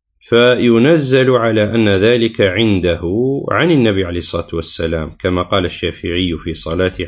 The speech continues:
علي رضي الله عنه في الكسوف: 'في كل ركعة أكثر من ركوعين.'"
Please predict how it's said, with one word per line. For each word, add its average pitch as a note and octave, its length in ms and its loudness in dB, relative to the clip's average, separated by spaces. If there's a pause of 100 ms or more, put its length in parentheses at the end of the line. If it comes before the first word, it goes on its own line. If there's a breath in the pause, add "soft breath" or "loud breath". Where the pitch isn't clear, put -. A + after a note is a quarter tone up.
(100)
علي F#2 440 -2
رضي E2+ 360 -4
الله D#2+ 320 -6
عنه G#2+ 280 -2
في G#2+ 120 -6
الكسوف: G2+ 600 -6 (1000)
'في G2 180 -4
كل A#2 440 0
ركعة A2+ 540 0 (360)
أكثر B2+ 600 0
من G#2+ 220 0
ركوعين.'" F2 1000 -2